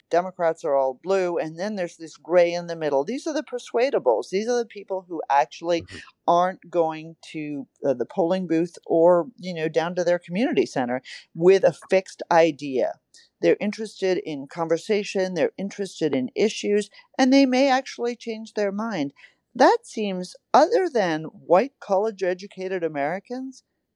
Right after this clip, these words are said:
Speaker 1: most people in your chart, and we'll link to it for everybody, are actually persuadable.
Speaker 2: Yeah, that's, that's really an important thing to note, because if you spend your life on social media, if you spend your life on Twitter,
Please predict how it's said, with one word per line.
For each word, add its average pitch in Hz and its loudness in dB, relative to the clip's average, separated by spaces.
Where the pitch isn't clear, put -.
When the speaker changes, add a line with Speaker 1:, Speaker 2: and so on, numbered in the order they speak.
Speaker 1:
most 233 0
people 190 -4
in 180 -2
your 170 2
chart, 151 4
and 202 -6
we'll 180 4
link 170 -2
to 156 -4
it 147 -2
for 147 -2
everybody, 135 -2
are 240 6
actually 277 -2
persuadable. 269 -6
Speaker 2:
Yeah, 202 6
that's, 165 2
that's 180 -2
really 320 -2
an 175 0
important 113 -4
thing 104 -6
to - -14
note, 85 -10
because 98 -6
if 107 -16
you - -12
spend 185 -10
your 110 -4
life 85 -8
on 85 -14
social 85 -16
media, 78 -20
if - -18
you - -10
spend 147 -6
your 92 -2
life 78 -10
on 76 -10
Twitter, - -16